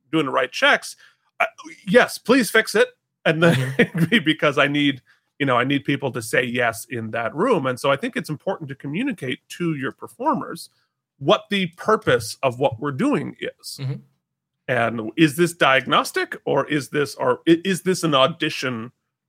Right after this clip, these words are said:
Speaker 1: for the show itself? Um, and I think that that is, maybe that's an important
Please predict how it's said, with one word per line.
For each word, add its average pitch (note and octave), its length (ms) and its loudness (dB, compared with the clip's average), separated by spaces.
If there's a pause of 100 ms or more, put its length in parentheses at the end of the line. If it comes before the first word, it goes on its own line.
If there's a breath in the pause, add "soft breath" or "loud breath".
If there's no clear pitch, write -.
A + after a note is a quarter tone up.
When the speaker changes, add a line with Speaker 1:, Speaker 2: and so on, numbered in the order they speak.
(180)
Speaker 1:
for C#3+ 100 0
the B2 120 -6
show A#2+ 440 -2
itself? - 640 -6 (880)
Um, A2 360 -4 (760)
and C3 80 -2
I C#3 40 0
think C3+ 200 -6
that - 140 -8
that B2 220 -2
is, A#2 260 -6 (360 soft breath)
maybe E3 200 4
that's C#3+ 220 2
an C3+ 60 -4
important A#2+ 480 -6